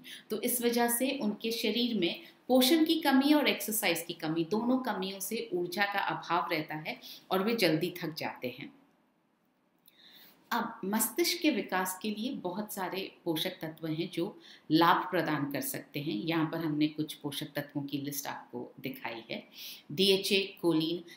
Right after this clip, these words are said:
Tenospora cardifolia, iron, phosphorus, B complex vitamins, मैंग-, manganese, vitamin डी, vitamin सी और iodine,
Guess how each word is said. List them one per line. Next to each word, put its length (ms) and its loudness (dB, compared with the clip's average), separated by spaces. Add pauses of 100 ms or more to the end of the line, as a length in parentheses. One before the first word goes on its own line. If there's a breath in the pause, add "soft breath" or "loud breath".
(160 loud breath)
Tenospora 640 0
cardifolia, 880 -2 (400 soft breath)
iron, 540 4 (120)
phosphorus, 840 -2
B 140 4
complex 600 0
vitamins, 600 -4 (160)
मैंग-, 520 4
manganese, 680 4 (500 loud breath)
vitamin 560 6
डी, 360 0 (140)
vitamin 340 4
सी 420 -2
और 300 2
iodine, 540 -2